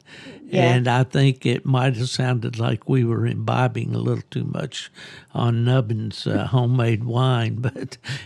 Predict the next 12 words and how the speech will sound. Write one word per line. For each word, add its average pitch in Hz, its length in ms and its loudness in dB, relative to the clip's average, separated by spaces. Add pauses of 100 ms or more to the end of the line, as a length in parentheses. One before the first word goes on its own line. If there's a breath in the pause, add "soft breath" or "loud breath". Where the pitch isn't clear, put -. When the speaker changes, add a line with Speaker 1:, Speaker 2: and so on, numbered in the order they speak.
Speaker 2:
if 135 180 4
you've 123 180 4
ever 143 320 6
had 135 320 8
a - 60 6
Speaker 1:
<laughs> 113 120 -4
Speaker 2:
glass 131 340 2
of 123 80 0
that 131 200 0
muscadine 131 920 0
<laughs> - 0 -
wine, - 680 -2